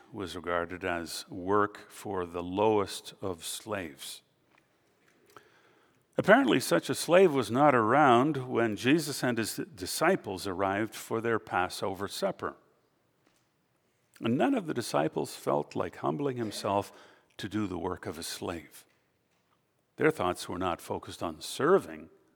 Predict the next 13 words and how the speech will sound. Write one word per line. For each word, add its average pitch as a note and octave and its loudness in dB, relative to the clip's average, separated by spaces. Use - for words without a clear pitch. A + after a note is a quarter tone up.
but - -6
on D#2+ -6
ruling. G2+ 0
In A2+ 6
Luke C#3+ 6
twenty-two, A2+ 2
verse A2+ 0
twenty-four, A#2 2
we F#2+ -2
read A2 -4
about F#2+ -4
their G#2+ -2
mindset F#2+ -2